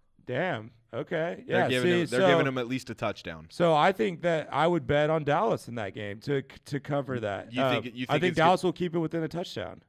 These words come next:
Speaker 2: Okay.
Speaker 1: That's a, that's a good, that's a good one right
Speaker 2: Listen,
Speaker 1: there.
Speaker 2: Dallas is riding high. They're on a,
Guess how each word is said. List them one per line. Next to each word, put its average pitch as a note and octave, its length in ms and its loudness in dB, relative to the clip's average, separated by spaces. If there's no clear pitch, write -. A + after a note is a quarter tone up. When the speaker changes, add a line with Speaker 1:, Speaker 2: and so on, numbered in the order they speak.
Speaker 2:
Okay. D3+ 420 -4
Speaker 1:
That's C3 240 -4
a, C#3+ 240 2
that's C3+ 240 -2
a D#3 80 -2
good, D3 240 -2
that's B2+ 200 -2
a C#3+ 40 -4
good E3+ 180 0
one C3 200 0
right G2 140 -4
Speaker 2:
Listen, G3+ 240 0
Speaker 1:
there. G#2 140 -8
Speaker 2:
Dallas D3+ 360 -2
is C#3 140 -6
riding C3 360 -2
high. B2+ 240 -2
They're F#2+ 140 -6
on A2 120 -6
a, G2+ 40 -8